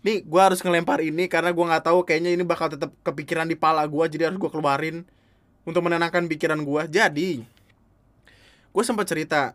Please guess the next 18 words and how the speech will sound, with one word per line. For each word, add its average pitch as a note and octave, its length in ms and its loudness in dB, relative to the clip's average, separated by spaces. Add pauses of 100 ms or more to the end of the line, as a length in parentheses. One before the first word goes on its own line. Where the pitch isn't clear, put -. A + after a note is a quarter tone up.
di B2 240 -2
episode B2+ 640 -2
yang B2 240 -4
gue B2+ 160 0
kehilangan B2+ 480 -2
H B2+ 160 -4
P A#2 240 -6
itu, D#3+ 240 -8 (480)
kalau D3 400 2
gue, B2+ 320 -2 (640)
eh, A#2+ 600 -8 (360)
ada C3+ 240 -4 (160)
acara B2 320 -2 (160)
puisi B2+ 480 -6
gitu C#3+ 240 -6
di D3 160 -6
Bandung. C3 880 -4 (960)
Tapi, C3+ 800 -6